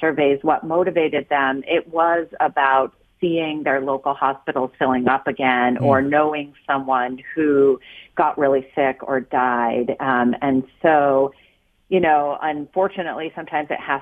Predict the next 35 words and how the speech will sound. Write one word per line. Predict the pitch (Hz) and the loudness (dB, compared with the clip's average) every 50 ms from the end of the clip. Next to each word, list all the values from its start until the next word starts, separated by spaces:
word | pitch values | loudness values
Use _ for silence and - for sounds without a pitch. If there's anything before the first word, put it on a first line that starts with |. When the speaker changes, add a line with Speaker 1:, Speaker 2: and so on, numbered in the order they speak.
| - - | -6 -10
Speaker 1:
to | 151 | -8
be | 147 160 147 147 143 - | -4 -4 -2 -4 -4 -4
something | - 143 127 - 135 131 | -6 -8 -6 -6 -4 -2
really | 131 131 123 131 | -2 -2 -2 -4
tragic | - - 160 147 147 - 156 135 - - | -2 -2 -2 -2 -2 -2 -4 -6 -2 0
that | 135 135 131 - | -2 -2 0 -2
will | 135 139 131 | -4 -4 -4
change | - - 139 127 - - | -4 -6 -6 -6 -6 -8
people's | - 139 - 131 127 127 - | -10 -8 -6 -6 -6 -6 -4
minds. | - 151 147 151 143 131 127 123 123 123 120 - _ _ - | -2 -2 0 0 2 0 0 -2 -4 -6 -10 -16 _ _ 0
But, | 151 135 127 127 117 - - _ - _ - | 2 2 2 0 -2 -6 -12 _ -18 _ -6
um, | 139 123 120 123 120 - | -2 -2 0 -2 -2 -2
I | 139 143 | -2 0
wouldn't | 135 147 165 156 160 123 - _ | 2 2 2 2 0 -4 -8 _
say | - 131 131 127 123 120 117 | -2 0 0 0 0 0 0
that, | 139 127 127 123 120 107 - - _ _ _ - | 0 2 2 2 0 -2 -4 -10 _ _ _ -18
you | - 120 139 147 135 | -12 -8 -6 -4 -2
know, | 127 113 107 110 107 101 - - | 0 0 0 0 -2 -4 -2 0
that | 131 127 - - | 0 0 2 2
everybody | 143 139 127 143 139 135 131 120 123 123 | 0 0 0 0 0 0 0 0 -2 -4
who | 131 135 | -4 -6
hasn't | 135 131 123 - 131 117 | -4 -4 -6 -6 -6 -4
gotten | - 131 - - 127 | -2 -2 -2 -2 -2
vaccinated | 123 113 117 117 - - 120 117 113 - 117 - 123 | -2 -2 -2 -2 -4 -4 -4 -4 -4 -6 -4 -4 -4
is | 123 - | -4 -2
unconvincible | - 127 123 117 - - 117 113 110 - - - 117 113 95 - - | -2 -2 -2 -2 -4 -6 -6 -4 -4 -4 -6 -6 -4 -2 -2 -2 -2
at | - - - | -4 -6 -8
this | - - _ | -10 -10 _
point. | - - - - - - - - - - | -12 -10 -10 -10 -10 -10 -16 -18 -8 -4
Speaker 2:
And, | 196 190 185 - _ _ - | -4 -4 -4 -6 _ _ -6
and | 190 196 185 185 185 - - 175 | -4 -2 -2 -2 -4 -6 -8 -12
i-, | 185 185 - 202 | -12 -12 -10 -6
do | 165 165 190 | -4 -4 -2
we | 180 180 180 | -2 -2 -2
know | 175 165 165 170 170 170 170 170 175 175 151 | -2 -2 -2 -2 -2 -4 -4 -4 -4 -4 -6